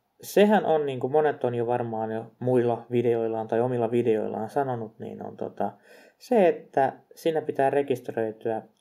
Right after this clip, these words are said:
tekstiviestitse eli oikealla puhelinnumerolla, aktiivisella puhelinnumerolla.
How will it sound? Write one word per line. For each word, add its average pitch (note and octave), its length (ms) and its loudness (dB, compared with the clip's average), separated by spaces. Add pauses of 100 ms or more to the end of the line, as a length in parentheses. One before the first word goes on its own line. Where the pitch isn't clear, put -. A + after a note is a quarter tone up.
(260)
tekstiviestitse B2 880 0
eli A2+ 140 0
oikealla B2 460 -2
puhelinnumerolla, A#2 1000 -2
aktiivisella C3 600 -2
puhelinnumerolla. G#2 960 -10